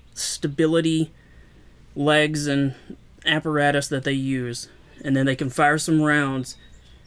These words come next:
and then you can adjust those rounds and walk them onto a target, and then they can fire some more, and then you can adjust, and they can stay there without having to worry about picking up and moving. I mean, that is huge. So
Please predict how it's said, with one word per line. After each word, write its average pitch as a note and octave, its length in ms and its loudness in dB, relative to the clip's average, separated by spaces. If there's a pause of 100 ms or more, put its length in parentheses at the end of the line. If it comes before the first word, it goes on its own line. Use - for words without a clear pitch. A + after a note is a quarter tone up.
(300)
and C#3 160 2
then C#3+ 160 4
you C#3+ 120 0
can C#3+ 200 2
adjust C3 600 -2 (100)
those C3+ 400 -4
rounds B2 480 -6
and C3 220 -4
walk C#3+ 260 0
them C#3+ 180 0
onto C3+ 360 -6
a B2+ 60 -6
target, C#3 540 -4 (720)
and C3+ 160 2
then C#3+ 120 4
they C3+ 100 4
can D3 160 -4
fire C#3+ 280 2
some D#3 180 0
more, B2+ 380 -2 (340)
and C3+ 120 -6
then C3 160 -2
you C3 120 -4
can C#3 160 -2
adjust, C3+ 680 -2 (600)
and B2+ 160 0
they E3 100 4
can E3+ 180 -2
stay E3 360 2
there G#3 420 2
without D3+ 240 2
having C#3+ 180 0
to C3+ 60 0
worry D3+ 240 2
about D3 340 0 (360)
picking D3+ 340 0
up D#3 320 0
and C3+ 180 -2
moving. E3 360 2 (680)
I - 40 -6
mean, C3 120 2
that D#3+ 140 4
is - 220 -4
huge. B2+ 480 -6
So C3 420 -6